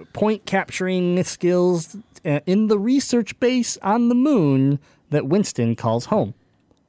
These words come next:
So this is gonna be pretty cool. We, we've seen some, some cool, um,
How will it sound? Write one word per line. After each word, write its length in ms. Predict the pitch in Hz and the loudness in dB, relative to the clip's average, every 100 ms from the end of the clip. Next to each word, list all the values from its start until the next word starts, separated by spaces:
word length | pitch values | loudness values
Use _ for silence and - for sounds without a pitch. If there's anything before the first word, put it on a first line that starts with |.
| _ _ _ - | _ _ _ -12
So 240 | - 139 | -2 0
this 180 | 214 220 | 0 0
is 60 | |
gonna 120 | 196 160 | 0 0
be 80 | |
pretty 200 | 135 135 | 0 -4
cool. 520 | 127 123 120 120 120 131 | -2 0 0 0 0 0
We, 160 | 135 | -2
we've 260 | 127 139 127 | 0 -2 -2
seen 360 | - 214 196 | -2 0 2
some, 420 | 156 170 156 139 127 _ _ _ _ _ | 2 2 2 0 -2 _ _ _ _ _
some 340 | - 165 151 139 | -4 0 0 -2
cool, 540 | - 160 151 139 135 | -2 0 2 2 0
um, 520 | 135 131 120 117 110 | -2 0 0 0 -2